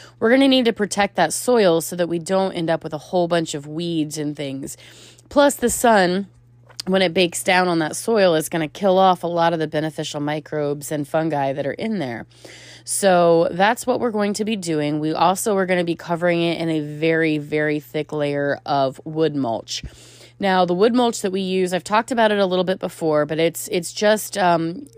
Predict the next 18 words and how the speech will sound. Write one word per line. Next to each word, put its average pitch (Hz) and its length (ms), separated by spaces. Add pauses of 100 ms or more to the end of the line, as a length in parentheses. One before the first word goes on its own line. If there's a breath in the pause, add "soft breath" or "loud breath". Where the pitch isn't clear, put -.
(160)
from 196 260
our 185 140
local 180 300
tree 165 220
service. 139 520
A 156 160
dear 165 200
friend 170 220
of 160 80
ours 151 260
owns 151 200
a 151 40
tree 220 220
trimming 180 320
business. 151 320
He's 147 140
an 151 100
arborist. 151 640